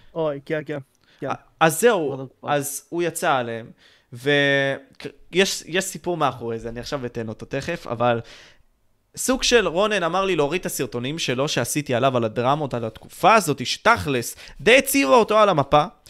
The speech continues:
Speaker 2: הנכון, היה לי חוסר טקט, ואני ארחיב על זה תכף, כי זה הורס את התדמית שלו. ובפועל הורדתי אותו, כי כיבדתי אותו, ובאותו יום הוא חתם בפיינסט. והוא גם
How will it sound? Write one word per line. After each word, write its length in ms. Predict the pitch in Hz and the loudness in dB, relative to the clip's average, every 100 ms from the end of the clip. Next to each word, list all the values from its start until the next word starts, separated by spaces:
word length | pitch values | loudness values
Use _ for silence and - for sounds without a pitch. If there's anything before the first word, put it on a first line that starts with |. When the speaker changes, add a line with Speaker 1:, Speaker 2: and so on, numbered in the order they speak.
| - - _ _ - | -20 -20 _ _ -2
Speaker 2:
הנכון, 440 | 151 160 247 240 - | -2 2 2 2 -2
היה 140 | 180 | -2
לי 100 | 214 | -2
חוסר 340 | 165 190 160 | -4 -4 -6
טקט, 380 | 131 175 180 - | -4 -2 -4 -4
ואני 200 | 131 120 | -6 -4
ארחיב 280 | 113 - 165 | -6 -6 -6
על 60 | 123 | -6
זה 120 | 110 | -6
תכף, 500 | - - 143 151 - _ _ _ _ - | -6 -4 -6 -6 -14 _ _ _ _ -8
כי 200 | 190 165 | -6 4
זה 120 | 170 | 6
הורס 220 | 156 160 | 6 2
את 60 | 151 | -2
התדמית 420 | 170 - 165 - | -6 -4 -4 -4
שלו. 200 | 95 - - _ _ _ _ _ _ | -8 -10 -20 _ _ _ _ _ _
ובפועל 800 | 113 175 - - 135 - 147 120 | 2 4 2 -2 -4 4 4 4
הורדתי 400 | 90 110 104 147 | 2 -2 -4 -8
אותו, 140 | 135 107 | -10 -12
כי 120 | 151 | -12
כיבדתי 520 | - 113 104 113 - | -14 -10 -10 -10 -10
אותו, 240 | 175 226 269 - - - | -10 -10 -12 -16 -20 -16
ובאותו 960 | 117 147 - - 139 160 170 170 269 269 | -2 -2 -2 -14 0 4 4 4 4 4
יום 380 | 185 202 294 381 _ _ - | 4 2 0 -2 _ _ -4
הוא 120 | 147 | 0
חתם 260 | 165 156 | 2 2
בפיינסט. 580 | 131 - 85 - - - - _ _ _ _ _ _ _ _ _ _ _ _ _ _ | 2 -2 -6 -10 -20 -20 -20 _ _ _ _ _ _ _ _ _ _ _ _ _ _
והוא 160 | 147 175 | 0 2
גם 180 | 170 | 0